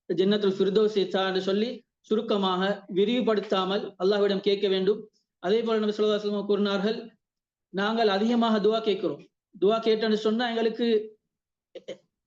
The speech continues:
எங்களுக்கு தெரியும், நாங்க அதிகமாக எங்களுடைய எல்லா தேவைகளுக்கும் துஆ கேட்கிறோம்." துஆ ஏற்றுக்கொள்ளப்படக்கூடிய நேரங்கள் ஆயிக்கலாம், ஹரத்துக்கு போனால் இருக்கலாம், காபத்துல்லா பிடிச்சு கொண்டும் முல்தசம் என்ற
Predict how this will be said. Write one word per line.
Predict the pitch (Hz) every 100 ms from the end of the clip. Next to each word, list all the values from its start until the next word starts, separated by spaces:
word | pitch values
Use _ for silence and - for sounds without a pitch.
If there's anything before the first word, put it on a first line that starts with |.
| _
எங்களுக்கு | 180 208 220
தெரியும், | 214 226 214
நாங்க | 208
அதிகமாக | 196 214 220 214 214
எங்களுடைய | 196 214 208
எல்லா | 202 214
தேவைகளுக்கும் | 208 214 214 208 208 233
துஆ | 220 214
கேட்கிறோம்." | 208 202 185 190 - _ _ _ _ _ _ -
துஆ | 180 190
ஏற்றுக்கொள்ளப்படக்கூடிய | 185 190 190 185 180 180 175
நேரங்கள் | 175 196 202 196
ஆயிக்கலாம், | 196 190 196 190 196 196 -
ஹரத்துக்கு | 175 180 185 185
போனால் | 180 190 196
இருக்கலாம், | 190 196 190 196 - - _
காபத்துல்லா | 165 180 185 190
பிடிச்சு | 185 185 180
கொண்டும் | 196 190 190 190 190 _ _ -
முல்தசம் | 180 185 190 196 185 185
என்ற | 185 185